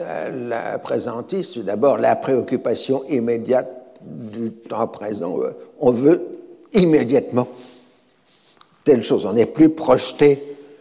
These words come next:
sur une demande dans quelques années, euh, les, les lendemains qui vont chanter, des choses qui, euh,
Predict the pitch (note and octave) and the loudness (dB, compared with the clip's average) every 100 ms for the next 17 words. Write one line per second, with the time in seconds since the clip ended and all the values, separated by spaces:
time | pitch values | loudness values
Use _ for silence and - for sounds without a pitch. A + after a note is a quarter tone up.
0 | _ - - C3+ B2 B2+ A2+ A2+ C#3 D3+ | _ -16 -2 0 2 0 2 4 4 2
1 | C3+ A2+ A#2 A2+ C3 A#2+ C3 G#2 A2+ B2 | 0 -2 -2 0 0 0 0 0 -2 -2
2 | C#3 D#3+ E3 C#3+ A#2+ A#2+ B2 A#2+ A#2 A#2 | 0 2 2 4 6 8 8 4 2 -2
3 | A2 A#2 A#2 A2+ A2+ A2+ A2+ - - - | -2 0 2 2 2 0 -4 -14 -20 -20
4 | - _ - B2 B2 B2 A#2+ B2 B2 G#2 | -20 _ -2 2 4 2 0 0 -2 -2
5 | A2 B2 A2 G#2 C#3 D3 D3+ C3+ A#2+ - | -2 -4 -4 0 4 6 6 6 2 0
6 | C#3 A2+ A2 | -2 0 -2